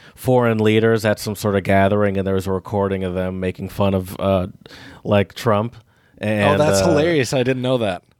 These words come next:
Speaker 1: And I think it was, like, Trudeau and, like, the French guy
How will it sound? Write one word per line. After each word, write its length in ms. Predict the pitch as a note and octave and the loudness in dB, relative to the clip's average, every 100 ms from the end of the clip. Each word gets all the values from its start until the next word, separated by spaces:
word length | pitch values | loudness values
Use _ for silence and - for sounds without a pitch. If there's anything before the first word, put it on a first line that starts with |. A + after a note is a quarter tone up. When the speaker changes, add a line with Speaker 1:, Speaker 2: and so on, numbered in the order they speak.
| _ _ _ - | _ _ _ -4
Speaker 1:
And 420 | A2+ A2+ G#2+ G2+ | 2 4 4 4
I 140 | G#2+ | 2
think 180 | A2+ D3 | 2 2
it 60 | D3+ | 2
was, 120 | C3+ | 2
like, 160 | B2+ - | 0 -2
Trudeau 880 | - A#2 A2 G#2 A2 A2 A2+ A2 G#2+ _ | -4 -2 0 2 4 4 4 2 -4 _
and, 160 | G#2 G#2 | -4 2
like, 200 | G#2 G2 | 2 2
the 100 | G2 | -4
French 520 | - A#2+ A2+ - - | -4 -4 -4 -6 -8
guy 560 | A#2 G#2+ G#2+ G#2+ G#2+ | -2 0 2 2 0